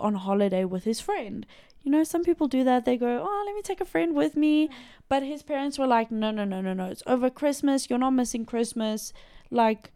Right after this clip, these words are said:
Speaker 1: you're staying here." Oh. And it's said that after the murders happened, he messaged that same friend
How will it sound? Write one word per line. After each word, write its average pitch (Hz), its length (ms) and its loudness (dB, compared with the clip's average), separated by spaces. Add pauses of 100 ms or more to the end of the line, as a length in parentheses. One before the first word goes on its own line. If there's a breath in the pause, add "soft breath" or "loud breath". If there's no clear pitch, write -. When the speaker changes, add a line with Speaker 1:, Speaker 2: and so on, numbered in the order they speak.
(180 soft breath)
Speaker 1:
you're 233 240 -4
staying 220 240 0
here." 185 220 -6 (180)
Oh. 226 160 -16 (800 soft breath)
And 302 340 8
it's - 200 -2 (140)
said 311 220 4
that 254 200 -2 (100)
after 277 440 -2
the 277 160 -2
murders 208 680 2 (240)
happened, 214 440 -4 (340 soft breath)
he 339 300 6
messaged 240 720 0
that 226 300 0
same 220 360 0
friend 220 480 -4